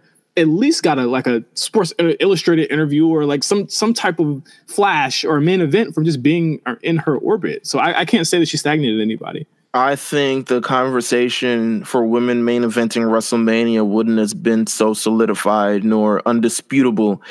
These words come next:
Speaker 2: if Ronda Rousey wasn't there. Um, some workers, yeah. Did everyone become women's champion after she became? No, but that was something that also happened. I mean, it's, it's also happened with Alexa Bliss. Like,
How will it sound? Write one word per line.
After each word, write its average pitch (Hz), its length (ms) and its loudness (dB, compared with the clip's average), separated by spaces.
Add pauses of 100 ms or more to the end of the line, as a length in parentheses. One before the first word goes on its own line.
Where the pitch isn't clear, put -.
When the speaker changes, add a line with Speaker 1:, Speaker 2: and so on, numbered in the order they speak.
(180)
Speaker 2:
if 107 140 0
Ronda 113 240 2
Rousey 107 380 2
wasn't 110 460 0
there. 73 400 -2 (420)
Um, 95 640 0 (1040)
some 170 260 2
workers, 180 600 0
yeah. 120 480 0
Did 131 140 2
everyone 156 580 0
become 135 400 -2
women's 131 260 -2
champion 131 440 0
after 117 260 -2
she 131 140 -4
became? 135 500 -2
No, 127 420 0
but 113 320 -2
that 120 120 2
was 117 340 -2 (220)
something 113 460 -2
that 98 140 0
also 101 260 0
happened. 98 320 -2
I 120 60 0
mean, 123 240 0
it's, 113 140 -2
it's 117 200 -2
also 131 260 0
happened 117 280 -4
with 107 100 -4
Alexa 98 340 -2
Bliss. 117 380 0
Like, 78 240 -2